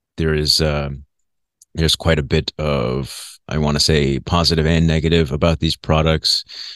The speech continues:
Uh, they're highly effective, and yet, um, at the same time, sometimes, uh,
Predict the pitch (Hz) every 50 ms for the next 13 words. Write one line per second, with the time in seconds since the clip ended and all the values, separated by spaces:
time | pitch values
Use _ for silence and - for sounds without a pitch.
0 | - _ - - 71 57 52 - - 85 82 78 78 73 - - - - 98 92
1 | 87 90 85 78 - - 87 85 - - 87 82 78 73 - - _ - 82 82
2 | 78 78 80 76 78 80 - - - - - - - - - _ _ - - -
3 | 50 50 - - - - - - _ _ _ _ _ - - - - - - 85
4 | 82 80 - - - 82 82 80 78 80 80 69 71 - _ _ _ _ _ _
5 | _ _ _ _ _ _ _ _ - - - 82 80 - 78 76 76 73 - -
6 | 78 71 58 50